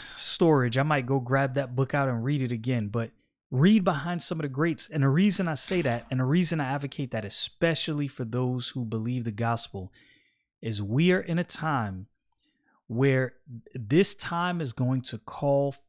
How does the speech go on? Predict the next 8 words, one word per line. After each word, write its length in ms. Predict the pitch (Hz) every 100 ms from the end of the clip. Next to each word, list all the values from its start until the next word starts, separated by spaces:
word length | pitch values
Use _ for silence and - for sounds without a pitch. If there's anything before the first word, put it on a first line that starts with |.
| -
for 340 | 127 127 123
some 600 | - - - 123 117 110 - _ 113
great 480 | 101 110 131 135 - - _ -
thinkers. 560 | 143 131 104 92 - - _ _ _ _ _ _ _ _ -
I 140 | 135
do 180 | 127 131
not 380 | 123 135 180 -
think 340 | 180 180 180